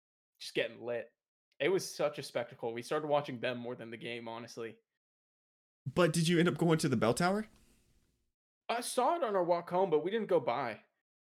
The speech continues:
Speaker 2: Bro, it was
Speaker 1: 'Cause it, there was, like, a riot and police were, like, taking people 'cause they were taking
Speaker 2: Yeah.
Speaker 1: the sign.
Speaker 2: Yeah, I could, I could, I could work you through all this. Me and Maxim
Speaker 1: Yeah,
Speaker 2: were
Speaker 1: let me
Speaker 2: there
Speaker 1: know.
Speaker 2: day one. Well, first off, I'm a good student.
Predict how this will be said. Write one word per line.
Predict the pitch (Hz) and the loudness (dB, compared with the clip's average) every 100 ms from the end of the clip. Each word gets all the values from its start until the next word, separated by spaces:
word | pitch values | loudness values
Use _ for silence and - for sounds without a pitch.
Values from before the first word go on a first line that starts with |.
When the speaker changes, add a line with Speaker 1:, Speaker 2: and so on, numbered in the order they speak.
| - | -6
Speaker 2:
Bro, | 123 127 113 104 85 - | 0 4 4 2 -2 0
it | 151 | 4
was | 135 107 - - | 6 6 2 0
Speaker 1:
'Cause | 175 - | -4 -4
it, | - - - _ - - _ _ _ | -10 -10 -20 _ -20 -20 _ _ _
there | 190 | 6
was, | 214 220 | 6 4
like, | 233 214 | 0 0
a | |
riot | 165 190 226 160 | 2 2 2 0
and | 143 | -2
police | - 196 214 208 | -6 -4 -4 -2
were, | 185 | 0
like, | 170 147 - | 0 -2 -6
taking | - 208 185 | -6 -4 -4
people | - 170 139 | -6 -6 -6
'cause | - 135 | -4 0
they | 151 | 0
were | 143 | 0
taking | 170 175 | 0 6
Speaker 2:
Yeah. | 190 | 6
Speaker 1:
the | 156 | 6
sign. | 180 175 113 - - - - | 0 -2 -6 -10 -18 0 6
Speaker 2:
Yeah, | 180 110 | 8 8
I | 165 | 6
could, | 135 | 6
I | 143 151 | 6 6
could, | 123 - | 2 2
I | 170 | 4
could | 165 127 117 | 6 6 8
work | 135 - | 6 6
you | 113 | 2
through | 131 127 113 | 6 8 8
all | 98 | 8
this. | 117 110 - - | 8 6 4 4
Me | 143 175 | 6 8
and | 127 | 8
Maxim | 127 123 127 | 6 4 2
Speaker 1:
Yeah, | 117 | 0
Speaker 2:
were | |
Speaker 1:
let | 170 | 2
me | 196 | 6
Speaker 2:
there | 113 90 | 6 4
Speaker 1:
know. | - - | -4 -6
Speaker 2:
day | 117 127 | 2 4
one. | 123 117 98 - | 6 4 2 0
Well, | 113 | 0
first | 113 202 196 139 | 2 2 4 4
off, | 107 110 - - - - | 4 2 -8 -20 -4 2
I'm | 185 175 | 4 6
a | |
good | 123 117 | 6 6
student. | - 113 104 107 | 6 4 2 2